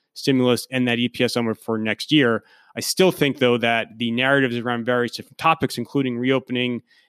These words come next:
and linearity in terms of company trends from the trough in early April, that requires some adjustment. You're seeing that take place, um, as, as well as some of the talk around drugs and vaccines and just how quickly you're going to see therapeutics hit the market,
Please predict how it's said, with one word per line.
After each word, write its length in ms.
and 260
linearity 640
in 80
terms 240
of 80
company 400
trends 420
from 200
the 80
trough 420
in 100
early 300
April, 500
that 180
requires 500
some 120
adjustment. 480
You're 120
seeing 280
that 160
take 220
place, 380
um, 360
as, 260
as 180
well 280
as 280
some 220
of 80
the 160
talk 380
around 340
drugs 320
and 80
vaccines 580
and 80
just 200
how 100
quickly 360
you're 100
going 160
to 60
see 180
therapeutics 560
hit 120
the 60
market, 440